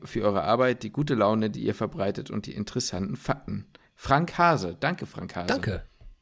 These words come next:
Speaker 2: Herzchen, Kuss und Affensmiley zurück.
Speaker 1: Ja, also da haben wir einige schöne Bewertungen von euch bekommen. Insgesamt, äh, haben wir, kann man sehen, wie viele Kommentare? Nee, kann ich jetzt nicht sehen. Aber auch Antonia und Johannes und Jesse und Leni und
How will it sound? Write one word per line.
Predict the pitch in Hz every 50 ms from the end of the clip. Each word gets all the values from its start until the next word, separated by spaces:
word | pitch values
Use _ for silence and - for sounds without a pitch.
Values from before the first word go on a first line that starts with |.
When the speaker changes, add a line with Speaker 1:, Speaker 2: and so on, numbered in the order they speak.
| _ _ _ _ _ _ _ _
Speaker 2:
Herzchen, | - - 117 101 - - - 143 139 143 - _ -
Kuss | - - 120 - - - - _ -
und | - 123 -
Affensmiley | 85 - - - - - - 90 101 117
zurück. | - - 147 120 - - - - - - _ - - _ _ _ _ _ _ _ _ _ _ _ _ -
Speaker 1:
Ja, | 185 - - - - _ -
also | 107 98 - -
da | - 104
haben | 107 113
wir | 117 107 -
einige | 120 131 139 139 131 131 131 127 127 123 - -
schöne | 160 - - - - 147 151 151 147 139
Bewertungen | 131 127 113 120 120 139 147 135 113
von | - - 98 98
euch | 98 98 -
bekommen. | - - - - - 101 98 113 139 156 147 - - -
Insgesamt, | - 127 117 - - - 120 110 113 110 110 110 104 104 - -
äh, | - 113 113 113 113 -
haben | - 110 107 110 110 104
wir, | 113 107 104 98 98
kann | 98 - 101
man | 104 104 98
sehen, | 107 104 117
wie | 127 135
viele | - - 131 113
Kommentare? | - - 117 117 113 123 127 127 127
Nee, | 107 101 95
kann | - - 104
ich | 101
jetzt | 107 98 - -
nicht | - 101 95
sehen. | - 117 - - 120 - - - - - - - - - - _ -
Aber | 123 117 113 113 107 -
auch | 117 117 - -
Antonia | - 120 120 - - - 170 156 156 156 156 143 131 127 123 123 123 123 120 117 110
und | 101 - 110 123
Johannes | 131 175 175 185 180 - 131 117 120 117 113 113 110 110 110 113 - - -
und | 113 117 123 123 131 123 - - - -
Jesse | 113 - - - - 123 117 113 113 110 107 104
und | 120 143 135 117
Leni | 101 90 98 107 113 117 113 110 110 107 107 107 107 104 104
und | 98 95 107 107 104 -